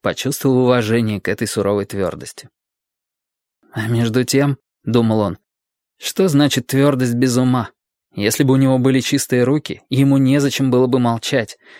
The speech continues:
Его молчание выдало тайну лучше всяких слов.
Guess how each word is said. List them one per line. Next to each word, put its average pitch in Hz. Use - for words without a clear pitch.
Его 113
молчание 120
выдало 131
тайну 127
лучше 143
всяких 113
слов. 87